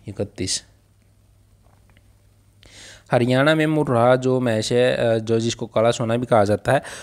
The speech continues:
उसका क्या अर्थ है? तो इकहत्तर में कहा ये है, यह हरियाणा की देसी भैंसों की एक नस्ल है। वीडियोग्राफिक्स, अ, जो है वीजीए स्टैंडर्ड क्या है?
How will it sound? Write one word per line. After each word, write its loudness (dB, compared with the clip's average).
उसका 0
क्या 2
अर्थ -2
है? 2
तो -4
इकहत्तर -2
में -2
कहा -2
ये 0
है, 0
यह 6
हरियाणा 0
की -4
देसी 0
भैंसों -4
की -6
एक -4
नस्ल -4
है। -12
वीडियोग्राफिक्स, 2
अ, -2
जो 0
है 6
वीजीए 0
स्टैंडर्ड 0
क्या 4
है? -10